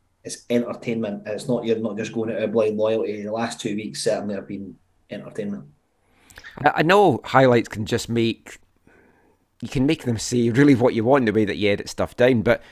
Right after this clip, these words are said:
Speaker 2: from watching those last two games, it is free-flowing football. The, the speed in the transition play seems good, and w-,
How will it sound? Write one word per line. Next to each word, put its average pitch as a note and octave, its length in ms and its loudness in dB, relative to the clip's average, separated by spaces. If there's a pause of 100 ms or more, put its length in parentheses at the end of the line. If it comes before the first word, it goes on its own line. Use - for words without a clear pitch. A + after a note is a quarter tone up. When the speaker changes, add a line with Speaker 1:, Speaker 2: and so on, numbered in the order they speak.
Speaker 2:
from A#2 160 -2
watching D#3 280 6
those C3 200 2
last A2 300 0
two G#2+ 140 -2
games, A2 520 -2
it - 180 -2
is B2 340 2
free-flowing G#2+ 680 -2
football. F#2 580 0 (400)
The, A#2+ 300 4
the G#2 200 -4
speed D3 540 -2 (280)
in A#2 160 2
the A2 80 0
transition C3 500 -4
play G#2 360 -2
seems F#2+ 320 -6
good, G2+ 340 -2
and F#2+ 400 -4 (1120)
w-, - 240 -16